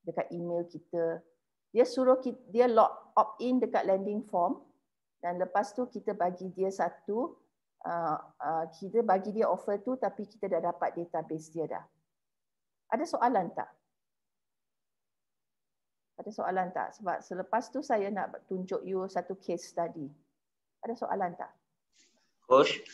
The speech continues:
Speaker 1: Yes.
Speaker 2: Uh, boleh saya tanya pasal, uh, macam mana nak kumpul, nak simpan, uh, database? Tempat simpan database.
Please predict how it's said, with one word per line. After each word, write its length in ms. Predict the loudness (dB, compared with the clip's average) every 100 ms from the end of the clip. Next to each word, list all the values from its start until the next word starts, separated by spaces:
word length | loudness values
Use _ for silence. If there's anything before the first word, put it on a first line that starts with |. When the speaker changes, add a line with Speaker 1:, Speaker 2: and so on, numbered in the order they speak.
| -8 6
Speaker 1:
Yes. 400 | 6 6 2 -18 _ _ _ _
Speaker 2:
Uh, 240 | 8 10 8
boleh 120 | 6
saya 200 | 6 6
tanya 200 | 6 4
pasal, 640 | 4 2 8 10 10 8
uh, 320 | 6 6 6 6
macam 320 | 2 2 4
mana 160 | 4 4
nak 200 | 2 2
kumpul, 400 | -2 4 4 4 -2 _ -20 -20 -20 -20 -16 -4
nak 80 | 0
simpan, 680 | 2 8 10 10 8 2 -2 4
uh, 320 | 4 6 4
database? 720 | 4 2 2 0 0 -4 -8 -16 _ _ _ _ _
Tempat 440 | -2 2 4 2 -2
simpan 400 | -2 0 2 2
database. 560 | 2 -2 -2 -4 -8